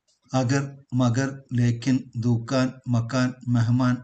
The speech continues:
ദസ്തർഖാൻ, ദവാഖാന തുടങ്ങിയ വാക്കുകളൊക്കെ ഉസ്ബക്ക് ഭാഷയിലും അതേപോലെയുണ്ട്. ചായ,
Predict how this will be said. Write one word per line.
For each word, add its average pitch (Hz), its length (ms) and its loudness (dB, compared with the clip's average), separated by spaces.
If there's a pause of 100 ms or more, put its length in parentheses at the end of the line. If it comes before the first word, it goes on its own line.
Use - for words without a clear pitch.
(100)
ദസ്തർഖാൻ, 120 680 -2 (100)
ദവാഖാന 120 500 2
തുടങ്ങിയ 123 360 0
വാക്കുകളൊക്കെ 113 720 -2 (160)
ഉസ്ബക്ക് 123 360 -6
ഭാഷയിലും 113 600 -2
അതേപോലെയുണ്ട്. 110 760 -2 (1000)
ചായ, 139 440 -2